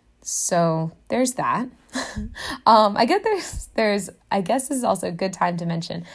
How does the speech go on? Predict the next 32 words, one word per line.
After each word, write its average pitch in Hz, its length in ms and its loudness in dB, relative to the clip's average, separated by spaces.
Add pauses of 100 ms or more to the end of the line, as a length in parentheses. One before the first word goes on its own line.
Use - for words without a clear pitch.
(120)
that - 140 -6
medicine 302 420 0
was 349 160 -2
not 180 160 -2
really 196 180 -4
a 180 80 -2
super 180 360 -4
professionalized 175 840 -4
thing 165 160 -6
at - 120 -12
this 170 160 -2
point, - 360 -12
especially 175 400 -4
in 165 60 -2
America. - 460 -10 (360)
Uh, 185 140 2
medical 240 380 0
schools 254 240 -4
in 220 80 -2
the 202 80 -2
U 180 160 -2
S 165 240 -2 (300)
were 190 160 4
only 190 380 -2
just 202 480 2
getting 175 180 0
started 160 280 -4
pretty 175 180 -2
late 160 180 -4
in - 80 -10
this 156 120 -6
period. 151 420 -6